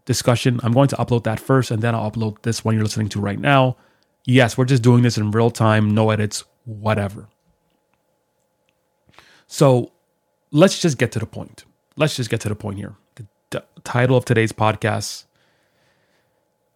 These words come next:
I'm at a point right now, in terms of my health, I know what to eat.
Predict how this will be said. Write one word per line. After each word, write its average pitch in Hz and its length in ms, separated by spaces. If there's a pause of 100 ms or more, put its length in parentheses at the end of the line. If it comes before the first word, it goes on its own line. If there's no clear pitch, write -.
(300)
I'm 131 240
at 143 180
a - 60
point 139 300
right 107 180
now, 107 320 (640)
in 135 100
terms 147 300
of 143 120
my 117 160
health, 135 420
I 110 100
know 113 180
what 143 160
to - 200
eat. 160 280